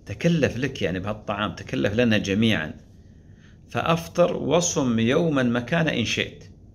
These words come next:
الله أكبر. هذا من باب تطيب النفس، من باب تطيب النفس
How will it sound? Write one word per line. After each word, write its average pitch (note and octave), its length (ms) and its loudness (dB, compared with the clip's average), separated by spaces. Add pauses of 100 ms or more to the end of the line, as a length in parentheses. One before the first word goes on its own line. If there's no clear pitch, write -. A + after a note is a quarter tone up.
(460)
الله F2+ 300 -4
أكبر. - 240 -18 (100)
هذا B2 400 -2
من G2 220 -4
باب A2 360 -2 (300)
تطيب - 400 -4
النفس، - 640 -6 (200)
من F2 140 -10
باب G2 220 0
تطيب F#2 540 -6
النفس - 580 -10